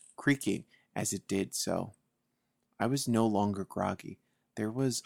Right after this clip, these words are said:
a reasonable explanation, I knew, if I could just think of it fast enough. Ah, yes,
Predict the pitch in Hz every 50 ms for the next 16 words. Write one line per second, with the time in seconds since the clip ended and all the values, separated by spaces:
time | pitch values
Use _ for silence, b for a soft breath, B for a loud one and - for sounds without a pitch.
0 | - - - 101 98 98 110 123 135 - - 107 107 98 - - 101 - - -
1 | - 101 104 120 127 - - 104 - - - 101 101 110 131 127 107 104 B B
2 | B B B B B - 113 - - - 127 151 165 - - 165 135 - - -
3 | - 139 147 151 - - - - - 139 147 143 - 123 113 107 95 - - -
4 | - - - - 120 131 147 - - - - - - - - - _ _ _ _
5 | _ _ _ _ _ _ _ - 113 120 123 120 101 90 - - - _ _ _
6 | - - 107 107 104 - - -